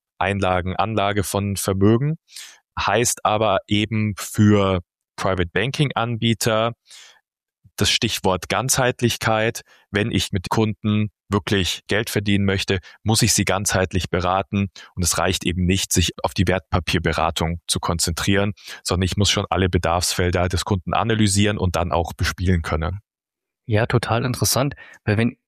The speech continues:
Speaker 2: ich jetzt so, ähm, der nicht so im Thema ist wie du, jetzt sich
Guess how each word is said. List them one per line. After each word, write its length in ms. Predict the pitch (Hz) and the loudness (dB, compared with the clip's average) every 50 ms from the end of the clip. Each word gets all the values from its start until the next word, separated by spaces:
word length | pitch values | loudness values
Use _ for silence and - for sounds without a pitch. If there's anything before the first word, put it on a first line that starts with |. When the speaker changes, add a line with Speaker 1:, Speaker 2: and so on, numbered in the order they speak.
| _ - | _ -2
Speaker 2:
ich 200 | 151 139 - - | -2 0 2 2
jetzt 220 | 151 - - - | 2 2 2 0
so, 340 | - 135 135 135 131 - - | 2 4 4 4 4 2 2
ähm, 420 | - 120 117 127 127 123 123 123 - | 0 2 4 6 6 6 6 4 2
der 520 | 120 113 110 113 113 113 117 110 - - _ _ _ _ _ _ _ _ - | 2 4 4 4 4 4 2 0 -2 -4 _ _ _ _ _ _ _ _ 2
nicht 320 | 160 151 131 139 180 185 | 6 6 8 8 6 6
so 120 | - 190 156 | 6 4 4
im 140 | 151 147 | 2 0
Thema 320 | - - 175 175 180 175 156 | 0 0 2 2 4 4 4
ist 300 | 139 151 156 - - 131 | 2 2 2 0 0 0
wie 120 | 131 127 | 0 0
du, 340 | 120 - 139 151 175 190 180 - - - - - - - - - _ _ - | 2 4 6 8 8 8 6 4 0 -20 -18 -18 -18 -18 -18 -20 _ _ -2
jetzt 360 | 135 139 - - - - - _ _ _ _ - - | -2 -2 0 -2 -2 -2 -4 _ _ _ _ -10 0
sich 280 | 120 135 135 123 - | 2 4 4 4 2